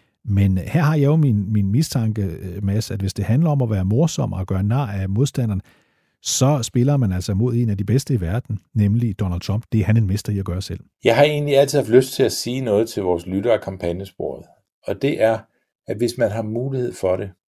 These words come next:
Speaker 2: så skal man unde sig selv den oplevelse, det er, uanset hvad man mener om Donald Trump, at forsøge at komme med til et Trump-rally.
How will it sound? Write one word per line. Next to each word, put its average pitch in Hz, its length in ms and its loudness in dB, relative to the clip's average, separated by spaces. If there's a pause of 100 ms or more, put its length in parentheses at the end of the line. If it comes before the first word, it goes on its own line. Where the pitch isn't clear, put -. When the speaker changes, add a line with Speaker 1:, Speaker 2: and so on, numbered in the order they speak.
Speaker 2:
så - 160 -6
skal 131 280 -4
man 110 320 0
unde 123 340 0
sig 113 180 -12
selv - 380 -4
den 117 220 -4
oplevelse, 120 520 -6
det - 140 0
er, 98 120 -2 (280)
uanset 156 400 4
hvad 110 160 -2
man 98 140 -4
mener 104 220 -8
om 98 120 -8
Donald 95 240 -8
Trump, 98 240 -10 (680)
at 107 100 2
forsøge 110 520 -2 (360)
at - 160 -12
komme 101 240 -4
med 101 200 0 (240)
til 117 100 0
et 95 140 -8
Trump-rally. - 840 -6